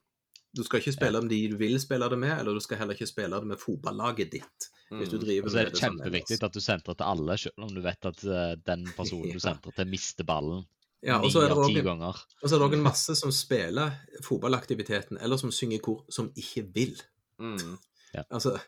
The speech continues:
Speaker 1: fordi de ikke liker fotball, eller de, de ikke kan synge, synes de, og, og litt sånne ting. Og dermed, og det er fordi du har jo, utgangspunktet er ikke fritidsaktiviteten. Utgangspunktet er undervisningen som foregår,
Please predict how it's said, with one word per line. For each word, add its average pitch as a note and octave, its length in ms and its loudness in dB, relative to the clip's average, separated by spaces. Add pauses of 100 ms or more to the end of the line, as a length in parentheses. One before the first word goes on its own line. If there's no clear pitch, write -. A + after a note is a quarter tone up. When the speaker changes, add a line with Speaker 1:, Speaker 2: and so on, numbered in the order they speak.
(260)
Speaker 1:
fordi A#2+ 240 2
de A2+ 120 4 (100)
ikke G#2 240 0
liker G#2 340 0
fotball, E2+ 480 -2
eller F#2+ 80 -2
de, F#2+ 140 -2
de F#2 180 -2
ikke - 180 -8
kan G2+ 420 -6
synge, - 580 -4 (160)
synes - 340 -6
de, D#2 180 -6
og, B1+ 260 -10
og G2 60 -8
litt F#2+ 160 -6
sånne E2 220 -10
ting. E2 200 -8 (340)
Og A#2+ 80 -4
dermed, C3+ 300 4 (200)
og C3 120 0
det D3 100 8
er E3 60 6
fordi B2+ 360 -2
du B2 120 -2
har A#2 260 -4
jo, A#2+ 200 -2
utgangspunktet A#2 840 -2 (140)
er C3 320 2
ikke - 180 -4
fritidsaktiviteten. G2+ 1120 -6
Utgangspunktet A#2 800 -4
er A#2 220 -4 (300)
undervisningen G#2 880 -4
som G2 160 -8
foregår, G2 460 -6